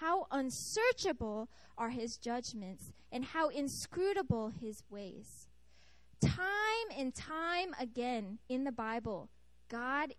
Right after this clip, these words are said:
is spoken of as unsearchable, unknowable,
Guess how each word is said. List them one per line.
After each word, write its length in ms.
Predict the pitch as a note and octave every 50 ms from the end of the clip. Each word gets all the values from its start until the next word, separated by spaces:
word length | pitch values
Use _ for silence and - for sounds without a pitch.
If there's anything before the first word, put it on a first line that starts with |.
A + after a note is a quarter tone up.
| -
is 400 | A3 A#3+ A3+ G#3+ - - - -
spoken 440 | - - - D#4+ F#4+ G#4 - F4 C4
of 200 | A3+ G#3+ G#3 - -
as 220 | G#3 G#3 G#3 A#3 -
unsearchable, 1040 | A3+ G#3+ G#3+ G#3+ - - - - - - D4+ D4+ D#4 - - C4+ G#3+ - - - - - - - - - - - - - - - - - - - -
unknowable, 1000 | C#4+ D4+ E4 F4+ F4+ F4+ F4 E4 E4 E4+ E4+ G4 G4 F4 A#3+ - G#3+ F#3+ F3+ -